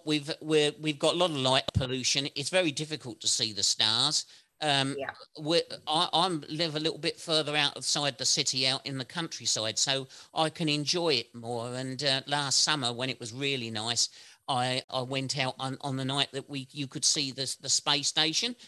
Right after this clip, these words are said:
Speaker 1: the International Space
Speaker 2: Mm-hmm.
Speaker 1: Station, and it was lovely. But of course, if you live in, in the city, in, in, in a city built up areas, it's very difficult to see. So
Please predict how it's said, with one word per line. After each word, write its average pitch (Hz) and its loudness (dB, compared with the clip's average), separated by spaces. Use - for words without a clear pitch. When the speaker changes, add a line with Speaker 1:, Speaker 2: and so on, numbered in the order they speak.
Speaker 1:
the 147 -6
International 147 -2
Space 180 2
Speaker 2:
Mm-hmm. - -6
Speaker 1:
Station, - -4
and 190 2
it 196 -4
was 170 -4
lovely. 175 2
But 131 -4
of 175 -4
course, 214 -2
if - -8
you 208 -6
live 269 -6
in, 233 -4
in 185 0
the 165 -2
city, 113 -2
in, 151 -4
in, 160 0
in 156 -4
a 147 -2
city 131 0
built 156 0
up 143 2
areas, 151 -2
it's 160 -6
very 320 -4
difficult 180 -8
to 147 -4
see. 214 2
So 170 0